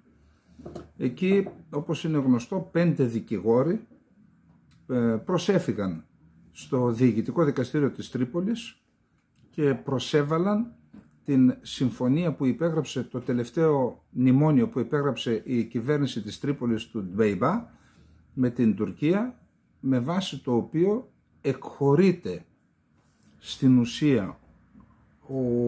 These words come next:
πλούτος, ο ενεργειακός πλούτος της Λιβύης στην Τουρκία, με όρους απειγιοκρατικούς.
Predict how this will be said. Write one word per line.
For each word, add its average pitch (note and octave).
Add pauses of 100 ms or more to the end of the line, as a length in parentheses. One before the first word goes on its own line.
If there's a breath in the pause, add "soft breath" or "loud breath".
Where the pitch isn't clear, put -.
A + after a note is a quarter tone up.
(720)
πλούτος, D#3+
ο B2+
ενεργειακός A#2
πλούτος E3+
της -
Λιβύης C3
στην G3
Τουρκία, E3 (340)
με C#3
όρους G#3 (200)
απειγιοκρατικούς. D#3+